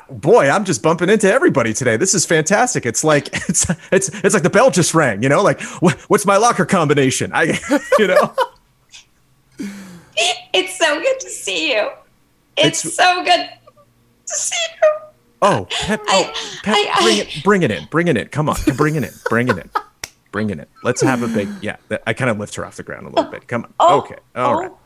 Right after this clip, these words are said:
Speaker 2: oh.
Speaker 1: Is this, you know, is, is, is this the, this is the brand you prefer? Is this, uh,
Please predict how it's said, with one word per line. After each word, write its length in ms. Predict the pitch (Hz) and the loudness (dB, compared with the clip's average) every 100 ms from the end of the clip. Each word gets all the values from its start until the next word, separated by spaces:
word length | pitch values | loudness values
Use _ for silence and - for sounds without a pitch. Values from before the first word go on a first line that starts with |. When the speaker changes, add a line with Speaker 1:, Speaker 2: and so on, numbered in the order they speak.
| _ _ | _ _
Speaker 2:
oh. 200 | 302 311 - | -8 -8 -4
Speaker 1:
Is 180 | 143 - | -2 -2
this, 160 | 240 - - | -4 -6 -2
you 120 | 180 | 0
know, 180 | 165 160 _ | 0 -2 _
is, 140 | 160 - - | -4 -4 -2
is, 240 | 135 120 | -2 0
is 180 | 156 139 | -2 0
this 200 | 320 302 | 0 0
the, 120 | 294 | -2
this 240 | - 208 233 | -4 -4 -2
is 60 | 226 | -2
the 80 | 226 | 0
brand 240 | 220 220 | 0 0
you 80 | 226 | -2
prefer? 340 | 220 226 247 - | 0 0 -2 -4
Is 120 | 165 | -2
this, 280 | 208 208 - | 0 0 0
uh, 340 | 190 196 196 | 0 0 -2